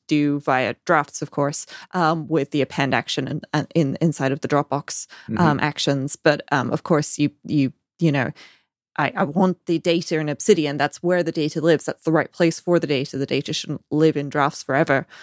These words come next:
Speaker 2: Mm-hmm.
Speaker 1: Um, but yeah, um, I'm, I'm not, I'm not sure that what I've got there is really a good solution. I should spend a bit more time with the U R L schemes, in particular the advanced, uh, one, uh, the advanced plugin, because I've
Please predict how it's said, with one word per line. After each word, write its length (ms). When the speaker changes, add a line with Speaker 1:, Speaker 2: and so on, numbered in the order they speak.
Speaker 2:
Mm-hmm. 100
Speaker 1:
Um, 340
but 220
yeah, 460
um, 480
I'm, 240
I'm 180
not, 220
I'm 140
not 160
sure 180
that 100
what 160
I've 120
got 180
there 160
is 180
really 360
a 80
good 200
solution. 440
I 80
should 180
spend 220
a 40
bit 160
more 140
time 240
with 220
the 200
U 180
R 120
L 120
schemes, 580
in 160
particular 440
the 120
advanced, 600
uh, 220
one, 320
uh, 180
the 140
advanced 320
plugin, 360
because 360
I've 180